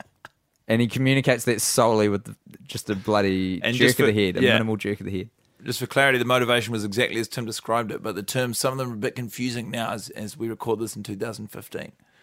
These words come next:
Speaker 2: Uh, catfish was, of course, the actual species catfish and not the internet trickery.
Speaker 1: Mm.
Speaker 2: And, uh, the reason he had to watch it so urgently is there weren't any good streaming platforms, and so if he did miss that episode,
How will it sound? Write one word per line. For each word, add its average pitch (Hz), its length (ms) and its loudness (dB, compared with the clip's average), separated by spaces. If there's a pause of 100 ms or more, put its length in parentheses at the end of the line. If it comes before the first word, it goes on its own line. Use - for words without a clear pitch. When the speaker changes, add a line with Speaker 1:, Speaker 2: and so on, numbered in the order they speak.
(360)
Speaker 2:
Uh, 104 240 -2
catfish 123 560 0
was, 113 140 -6
of 104 100 -8
course, 110 320 -4
the 107 140 -4
actual - 240 -12
species 101 540 -6
catfish - 540 -10
and 110 100 -12
not - 240 -8
the - 140 -10
internet 110 480 -10 (500)
trickery. 104 560 -2 (160)
Speaker 1:
Mm. 95 40 0
Speaker 2:
And, 92 220 2
uh, 110 160 2
the 110 100 -6
reason 127 300 2
he 123 120 -2
had 117 120 -2
to 117 60 -6
watch 107 300 -2
it - 80 -12
so 113 120 -2
urgently 107 380 -4
is 107 100 -10
there 107 100 -6
weren't 113 220 -2
any 104 140 -4
good 110 200 -6
streaming 113 460 -4
platforms, 113 640 -10
and 104 100 -12
so 113 140 -4
if 104 80 -10
he 107 80 -8
did 110 240 -4
miss 117 160 -6
that 113 160 -6
episode, 107 500 -6